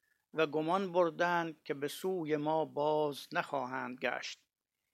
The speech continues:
پس ما او و سپاهیانش را گرفتیم و آنان را در دریا افکندیم.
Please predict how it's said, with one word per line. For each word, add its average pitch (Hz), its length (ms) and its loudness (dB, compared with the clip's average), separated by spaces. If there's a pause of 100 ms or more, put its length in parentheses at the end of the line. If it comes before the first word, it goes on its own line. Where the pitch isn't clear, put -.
(560)
پس 175 320 0
ما 165 400 2
او 196 340 0
و 160 80 4
سپاهیانش 160 1160 0
را 175 240 8
گرفتیم 143 720 0 (640)
و 147 60 0
آنان 170 720 2
را 170 300 6
در 160 200 2
دریا 156 640 4
افکندیم. 135 840 -4